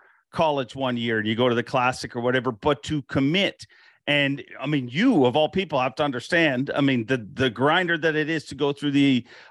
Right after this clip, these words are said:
Opens to try and make the Elite Series and everything. Bradley Hallman, who is a decorated pro, it took him three years. And, and he's openly said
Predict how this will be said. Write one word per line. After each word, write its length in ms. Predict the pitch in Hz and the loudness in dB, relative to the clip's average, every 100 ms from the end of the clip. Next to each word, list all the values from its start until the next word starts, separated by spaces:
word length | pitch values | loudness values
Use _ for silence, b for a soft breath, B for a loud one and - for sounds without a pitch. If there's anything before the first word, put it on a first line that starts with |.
| B | B
Opens 440 | 175 170 156 127 - | 0 0 -2 -4 -8
to 100 | - | -6
try 240 | 160 156 | 0 2
and 100 | 143 | 4
make 240 | 147 143 | 4 2
the 120 | 151 143 | 0 0
Elite 280 | 143 147 | 2 -2
Series 460 | - 147 131 127 113 | -2 0 2 2 2
and 80 | 131 | 0
everything. 380 | 135 147 143 117 | 0 0 0 0
Bradley 300 | 160 180 156 | 0 0 0
Hallman, 440 | 175 202 185 156 | 2 2 2 0
who 180 | 151 160 | 0 0
is 180 | 151 147 | 0 2
a 160 | 156 139 | 0 0
decorated 840 | 120 95 175 180 180 175 151 147 | -6 -2 0 0 -2 -2 -2 -2
pro, 280 | - 185 156 | 0 2 2
it 100 | 147 | -2
took 160 | 196 180 | -4 -6
him 120 | 165 | -6
three 320 | - 185 185 | -4 -2 0
years. 560 | 165 180 175 127 95 - | 2 4 4 2 -4 -2
And, 280 | 147 139 135 | 0 0 0
and 400 | 147 131 123 123 _ _ _ - | 0 0 -2 -4 _ _ _ -2
he's 180 | 262 254 | 0 2
openly 400 | 202 196 165 143 | -2 -4 -6 -6
said 300 | - 247 | -4 -4